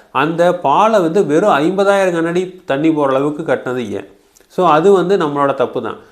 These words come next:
So, அப்போ நீங்க வந்து ஒரு பதினாறு கோடி ரூபாய் தான் பட்ஜெட் இருக்குது, அதுக்கேத்த மாதிரி தான் பாலம் கட்டுவோம் அப்படின்னு சொல்றது எந்த வகையிலுமே கரெக்ட் கிடையாது. So, அப்போ நம்ம வந்து ஒரு வேளை தண்ணி அதிகமா வந்துச்சுன்னா போயிரும் அப்படிங்கிற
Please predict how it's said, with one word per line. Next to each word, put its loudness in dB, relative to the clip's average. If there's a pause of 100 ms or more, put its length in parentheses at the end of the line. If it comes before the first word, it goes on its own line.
(100)
So, -2
அப்போ 2
நீங்க -2
வந்து 0
ஒரு 0
பதினாறு 0
கோடி 0
ரூபாய் 2
தான் 2
பட்ஜெட் 0
இருக்குது, -2
அதுக்கேத்த -2
மாதிரி -2
தான் -2
பாலம் -2
கட்டுவோம் -2
அப்படின்னு -6
சொல்றது -6
எந்த -4
வகையிலுமே -4
கரெக்ட் -6
கிடையாது. -6 (200)
So, 2
அப்போ 0
நம்ம -2
வந்து 0
ஒரு 0
வேளை 2
தண்ணி 0
அதிகமா 0
வந்துச்சுன்னா -4
போயிரும் 2
அப்படிங்கிற -2